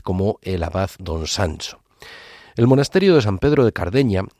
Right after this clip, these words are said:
está situado a once kilómetros de la ciudad de Burgos, en un valle que forma como una hondonada entre pequeños montes de robles, pinos y encinas,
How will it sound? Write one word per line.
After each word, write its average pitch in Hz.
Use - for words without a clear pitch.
está 95
situado 101
a 90
once 95
kilómetros 110
de 107
la 95
ciudad 85
de 85
Burgos, 107
en 90
un 101
valle 98
que 87
forma 98
como 95
una 135
hondonada 110
entre 92
pequeños 110
montes 104
de 76
robles, 110
pinos 104
y 78
encinas, 107